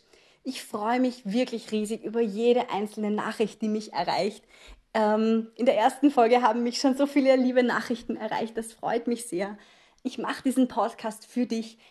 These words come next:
also lass mich wissen, ähm, wie, wie du ihn findest und lass mich wissen, dass du ihn hörst, dass er bei dir ankommt. Ich finde das so wunder-, wunderschön. Und wenn du auch noch gleich eine Frage mitbringst, stell sie mir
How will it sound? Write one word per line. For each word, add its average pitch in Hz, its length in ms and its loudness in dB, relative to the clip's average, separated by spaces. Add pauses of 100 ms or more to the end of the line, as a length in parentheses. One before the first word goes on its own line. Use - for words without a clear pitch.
also 220 240 -4
lass 226 300 -2
mich 226 240 0
wissen, 220 480 -2 (340)
ähm, 214 360 0 (140)
wie, 254 500 2
wie 277 140 6
du 262 120 2
ihn 247 180 2
findest 233 580 2
und 233 100 0
lass 233 200 -2
mich 226 200 2
wissen, 240 260 0
dass 220 220 -4
du - 80 -8
ihn 226 260 -2
hörst, 185 400 -2 (240)
dass - 200 -4
er 233 80 0
bei 185 140 2
dir 202 200 -2
ankommt. 196 500 -4
Ich - 120 -12
finde 233 220 0
das 226 240 -8
so 226 260 2
wunder-, 214 300 2
wunderschön. 196 520 -2 (260)
Und 190 140 -2
wenn 285 140 6
du 302 140 8
auch 247 120 2
noch 254 160 2
gleich 226 220 0
eine 226 140 0
Frage 285 460 2
mitbringst, 220 720 0 (260)
stell 285 360 4
sie 277 120 2
mir 233 320 2